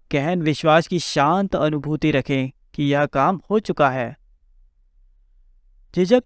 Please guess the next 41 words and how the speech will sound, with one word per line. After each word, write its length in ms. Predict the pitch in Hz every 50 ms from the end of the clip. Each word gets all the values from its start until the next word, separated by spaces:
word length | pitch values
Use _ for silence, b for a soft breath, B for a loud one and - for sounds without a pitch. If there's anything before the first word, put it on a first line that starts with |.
| -
और 160 | - 202 202 175
शंकाएं 580 | - - 160 151 127 - 156 143 131 117 143 - _ _ _ _ -
आपकी 260 | 151 147 - - 160
प्रार्थना 500 | 156 - - 151 135 139 135 - 170 160
को 140 | - - 208
सिर्फ 220 | 185 - 247 208 -
कमजोर 400 | - 170 156 151 143 147 143 135
करती 320 | - 131 - - 139 127
हैं। 280 | 127 143 135 123 - - _ _ - _ _ - _ _ _ _ _ _ _ _ _ _ _ _ _ -
खुद 120 | - - 160
से 180 | - - 208
यह 220 | 190 175 170 175 190
ना 160 | 202 202 220
कहें, 360 | 208 233 214 202 151 127 127 _ _ _ _ _ _ _ _ _ _ _ -
"काश 380 | - 95 95 - 208 196 - -
मैं 120 | 214 208
ठीक 280 | - - 214 214 220 -
हो 160 | - 196 180
जाता," 420 | 156 156 151 156 139 156 147 - - _ - _ _ _ _ _ _ _ _ _ _ _ - -
या 280 | 147 131 135 175 240 - _ _ _ _ - _ _ _ _ _ _ _ _ -
"मुझे 160 | 196 202 220
उम्मीद 440 | 247 233 214 208 214 226 262 254 226
है 120 | 247 254
यह 160 | 254 240 247 247
कारगर 460 | - - 208 190 180 196 180 226 220
होगा।" 440 | 208 208 190 165 156 143 135 156 - _ _ _ _ _ _ _ _ _ _ _ _ _ _ _ _ _ _ _ -
जो 140 | - 156 156
काम 280 | - 147 143 143 139
होना 360 | 127 131 143 147 147 170 175 160
है, 220 | 165 180 202 214
उसके 260 | 202 170 - - 175
बारे 260 | 151 147 139 143 151
में 100 | 165 180
आपकी 260 | 180 170 - - 190 175
भावना 460 | 147 139 139 135 139 143 156 165 175
से 160 | - - 180
ही 160 | 170 180 220
परिणाम 440 | 208 - 196 185 185 185 180 175 165
तय 160 | 165 170 160
होता 300 | 160 160 156 - 156 147
है। 240 | 143 143 131 - -